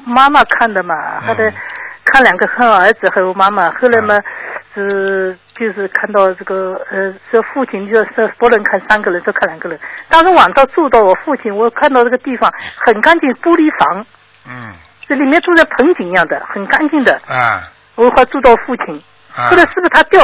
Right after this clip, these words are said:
Speaker 1: 下来了，还是怎么是？后来我又帮他念的。
Speaker 2: 你，你看见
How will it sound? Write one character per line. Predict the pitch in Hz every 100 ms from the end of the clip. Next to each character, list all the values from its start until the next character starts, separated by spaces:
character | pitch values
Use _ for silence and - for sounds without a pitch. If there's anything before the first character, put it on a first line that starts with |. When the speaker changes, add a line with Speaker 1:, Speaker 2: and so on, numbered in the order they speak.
| 226
Speaker 1:
下 | 208
来 | 165
了， | 165
还 | -
是 | 156
怎 | 151
么 | 143 143 147 -
是？ | 160 - _ _ _ _
后 | 254
来 | 330
我 | 302
又 | 277
帮 | 302
他 | 277
念 | 302 320 190
的。 | 139
Speaker 2:
你， | 165
你 | 165 165
看 | - 214
见 | 208